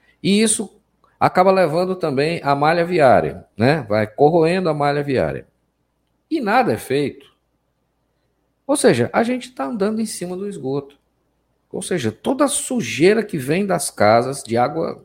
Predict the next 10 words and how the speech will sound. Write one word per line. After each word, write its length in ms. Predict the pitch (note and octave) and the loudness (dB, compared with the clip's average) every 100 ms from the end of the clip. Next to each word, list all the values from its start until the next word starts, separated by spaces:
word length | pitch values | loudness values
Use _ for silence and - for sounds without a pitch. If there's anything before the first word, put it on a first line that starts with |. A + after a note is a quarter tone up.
| _ | _
cinza, 680 | _ - - F3+ B3+ A2+ - _ _ _ | _ -12 -6 -4 -2 -4 -8 _ _ _
né? 300 | G#2+ E3+ F#3+ _ | -2 -2 -4 _
De 80 | F#2+ | -6
banho, 560 | F2 C#3 F3+ E3+ E3+ F3+ _ _ - | 2 4 6 2 -2 -8 _ _ -6
lavagem 480 | E2+ F#2+ A#2+ B2 | -2 4 4 2
de 80 | G2+ | -2
roupa, 480 | F#2 D3+ D#3 D3+ D3+ D3+ _ _ _ _ - | 0 2 2 0 -6 -6 _ _ _ _ -4
lavagem 440 | G2+ A2 A2+ A2 | -2 0 -2 -4
de 100 | D3 | -4
louça, 520 | D3+ A#2+ A#2 - A2+ | 0 0 0 -6 -14